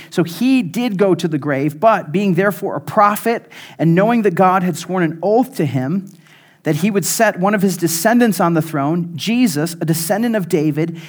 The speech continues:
he foresaw and spoke about the resurrection of Christ. That is why he was not abandoned to Hades, nor did his flesh see corruption.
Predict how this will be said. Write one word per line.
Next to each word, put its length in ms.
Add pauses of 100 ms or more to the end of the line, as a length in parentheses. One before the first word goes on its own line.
he 120
foresaw 800
and 180
spoke 460
about 280
the 60
resurrection 640
of 120
Christ. 420
That 380
is 120
why 260
he 120
was 160
not 160
abandoned 380
to 100
Hades, 400
nor 160
did 120
his 180
flesh 420
see 220
corruption. 680